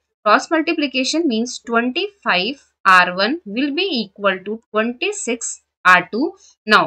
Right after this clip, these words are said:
आर टू की वैल्यू ये पुट करेंगे, तो this will be twenty-six under bracket R one minus five, तो this will be equal to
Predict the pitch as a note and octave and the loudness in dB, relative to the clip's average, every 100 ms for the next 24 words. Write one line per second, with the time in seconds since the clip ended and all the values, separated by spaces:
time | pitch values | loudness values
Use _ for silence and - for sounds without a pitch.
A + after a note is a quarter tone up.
0 | - F3+ F3+ A#3+ A#3+ B3 A3+ A#3 G#3+ F#3+ | 2 2 2 0 -6 0 0 0 -2 -4
1 | G3 A3+ - A3 A3+ B3 F4+ G#4 F#3+ G#3+ | -4 -6 -2 -2 0 -2 -2 -6 -8 -6
2 | F#4+ - A3 F#3 F#3 C4 A#3+ A#3+ A3+ C4 | -8 -6 -6 -6 -6 -8 -10 -2 0 0
3 | F#4+ A4 - A#3 B3 - - _ _ G#3+ | -2 -6 -4 -4 -4 -8 -14 _ _ -2
4 | A3+ B3+ F4+ - A3+ G3+ G#3+ A3 - F#3 | 0 2 2 2 0 2 -4 -4 4 4
5 | F#3 G#3 C4 B3+ B3+ C4+ C#4+ - C4 C#4 | 4 0 -2 0 0 0 -2 -4 -2 0
6 | G4 - _ _ _ - G#3 - E4 - | -2 -8 _ _ _ -6 -4 -2 -2 -2
7 | A3 G#3 F3+ A3 G#3+ G3 - C#4+ F4 - | -2 -2 -4 -6 -8 -10 -2 -2 0 -4